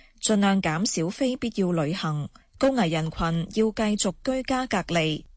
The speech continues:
進入第二階段嘅州份就可以放寬非必要旅行，允許五十人以內嘅聚會，並重開學校同托兒所等嘅公眾場所。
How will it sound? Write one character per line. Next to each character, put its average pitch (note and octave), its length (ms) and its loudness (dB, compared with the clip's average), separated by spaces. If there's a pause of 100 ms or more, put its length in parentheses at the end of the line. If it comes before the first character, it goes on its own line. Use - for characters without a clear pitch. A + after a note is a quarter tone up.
(280)
進 C#4 180 0
入 B3+ 100 4
第 A3+ 120 0
二 G#3+ 60 4
階 G3 160 0
段 C#4+ 400 0
嘅 G3 100 0
州 C#4 240 -4
份 F#3 320 0
就 F#3 140 0
可 F#3+ 100 0
以 A3 180 2
放 F#3+ 280 0
寬 B3 260 0
非 A#3+ 240 0
必 B3 160 -2
要 F#3+ 140 0
旅 D#3+ 180 0
行， E3+ 340 0 (360)
允 A3 200 2
許 C#4 200 2
五 F3 180 0
十 G#3 220 0
人 D#3+ 260 -2
以 D#3 120 -2
內 G3+ 100 2
嘅 F#3+ 220 2
聚 F3 260 0
會， F3 360 0 (360)
並 G#3 240 4
重 E3+ 200 0
開 C#4 240 0
學 A3+ 300 -2
校 F#3 340 2
同 D#3 300 -4
托 G3 160 -2
兒 D#3 220 0
所 F3 200 2
等 F#3+ 220 0
嘅 G3+ 100 0
公 B3 200 0
眾 G3 200 2
場 D#3+ 240 0
所。 F3+ 400 0